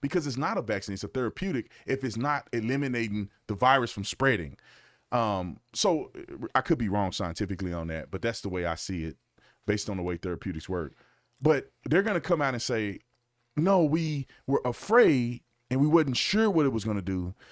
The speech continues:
so we needed mass compliance just in case." They, they're not gonna say that they proved that this would work. They're gonna say they needed mass compliance because this, they did the same thing with the mask when they said, "Don't wear a mask." Fauci came on T V and said,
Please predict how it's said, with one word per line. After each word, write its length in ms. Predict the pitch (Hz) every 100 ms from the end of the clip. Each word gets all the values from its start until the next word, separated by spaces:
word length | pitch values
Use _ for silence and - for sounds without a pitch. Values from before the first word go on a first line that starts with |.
| -
so 200 | - -
we 180 | 180 180
needed 360 | 151 165 208 175
mass 240 | 147 160
compliance 440 | - 123 175 165 127
just 220 | 143 131
in 60 | 110
case." 300 | 151 101 - - -
They, 220 | 120 233
they're 200 | 190 233
not 180 | 320 370
gonna 160 | 277 175
say 200 | - 208
that 120 | 151
they 100 | 135
proved 340 | - 160 156
that 100 | 104
this 160 | 104 104
would 80 | 82
work. 300 | 95 78 _ _ _ - -
They're 140 | - 208
gonna 180 | 254 196
say 320 | - 170 139
they 220 | 123 135
needed 340 | 120 151 160
mass 260 | 117 131 127
compliance 540 | 104 98 160 120 87 - - -
because 320 | 160 185 147
this, 240 | 170 -
they 140 | - 151
did 120 | 175
the 80 | 135
same 240 | - 190
thing 160 | 190 165
with 100 | 135
the 60 |
mask 420 | 110 175 101 78 - _ _ _ -
when 120 | 139
they 80 | 147
said, 380 | - 156 113 90
"Don't 180 | 147
wear 100 | 143
a 40 | 131
mask." 420 | 135 98 80 - _ _ _ -
Fauci 320 | 214 339 202
came 240 | - 196
on 80 | 175
T 160 | 143 170
V 160 | 196 185
and 80 |
said, 360 | 127 151 123 110